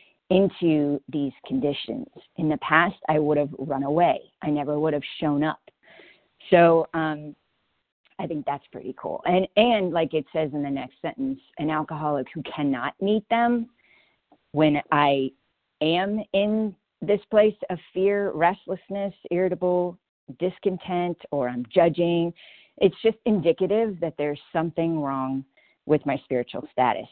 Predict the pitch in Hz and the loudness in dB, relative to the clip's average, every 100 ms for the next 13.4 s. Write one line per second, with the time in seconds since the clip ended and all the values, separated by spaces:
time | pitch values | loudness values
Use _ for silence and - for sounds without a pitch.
0 | - 127 123 131 131 - 151 135 131 131 | -8 -6 -2 -2 -2 -6 -4 -4 -2 -2
1 | 131 - 143 135 127 135 135 131 - - | -2 -4 -2 0 0 0 0 0 -4 -8
2 | 127 131 131 123 - 139 - - 139 135 | -6 -4 -6 -8 -2 0 0 2 2 2
3 | - 143 135 - - 143 139 120 113 - | 0 2 2 0 0 2 2 0 -4 -10
4 | 110 110 - - _ - - - _ - | -12 -12 -14 -20 _ -20 -20 -20 _ 0
5 | 151 139 131 127 123 160 143 135 139 143 | 2 4 2 2 2 0 0 2 2 4
6 | 143 190 127 123 131 143 147 147 151 143 | 4 4 2 -4 -4 -4 -4 -4 -2 -2
7 | 135 123 - - - 143 139 135 131 131 | -4 -6 -14 -20 -14 -8 -6 -4 -4 -6
8 | - 139 131 127 127 147 - 135 143 135 | -6 -6 -4 -2 -2 -4 -2 0 0 0
9 | 123 120 170 202 - 151 - 139 127 120 | 0 4 4 4 -2 -2 -2 -4 -4 -2
10 | 131 - 131 131 127 _ _ - 127 139 | -2 -2 -4 -6 -8 _ _ -8 -4 -4
11 | 135 - - 143 - - 139 143 _ _ | -6 -10 -6 -6 -6 -4 -2 -2 _ _
12 | _ _ _ _ _ _ _ _ _ - | _ _ _ _ _ _ _ _ _ -2
13 | 156 135 127 123 | 0 2 0 -2